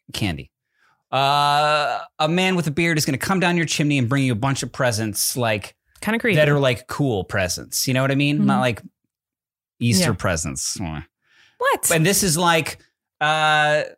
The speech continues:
Speaker 1: this guy a long time ago, but, you know, he died for you,
Speaker 2: Mm-hmm.
Speaker 1: then came back to life.
Speaker 2: Mm-hmm.
Speaker 1: And, uh, so now we're just doing egg crafts, like,
Speaker 2: Yeah.
Speaker 1: an egg games.
Speaker 2: Mm-hmm.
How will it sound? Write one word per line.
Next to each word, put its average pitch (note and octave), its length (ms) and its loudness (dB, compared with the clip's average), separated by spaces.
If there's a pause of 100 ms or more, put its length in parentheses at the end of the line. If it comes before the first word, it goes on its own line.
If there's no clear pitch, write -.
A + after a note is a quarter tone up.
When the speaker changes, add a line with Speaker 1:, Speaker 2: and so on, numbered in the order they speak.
(380)
Speaker 1:
this A#2 140 -8
guy D3 140 2
a C#3 80 4
long C3 120 0
time F#3 240 0
ago, E3 500 2 (240)
but, C3+ 120 -2
you C3+ 100 0
know, G#2+ 320 0
he A2+ 280 -4 (200)
died B2+ 420 2 (840)
for B2+ 140 0
you, E3+ 380 2 (280)
Speaker 2:
Mm-hmm. G#3 360 0
Speaker 1:
then A2+ 160 0
came C3+ 180 0
back D#3 180 0
to F#3 80 -2
life. D#3+ 480 0 (160)
Speaker 2:
Mm-hmm. F#3+ 240 2 (220)
Speaker 1:
And, B2+ 340 2
uh, B2 260 2
so C3 220 0
now B2+ 240 2
we're C3 220 0 (240)
just A#2 300 0
doing B2+ 340 2
egg A2 300 0
crafts, - 840 -2
like, A#2+ 240 0
Speaker 2:
Yeah. G#3 160 0
Speaker 1:
an C#3+ 140 0
egg G#2+ 340 0
games. E2 540 -2
Speaker 2:
Mm-hmm. G#3 280 0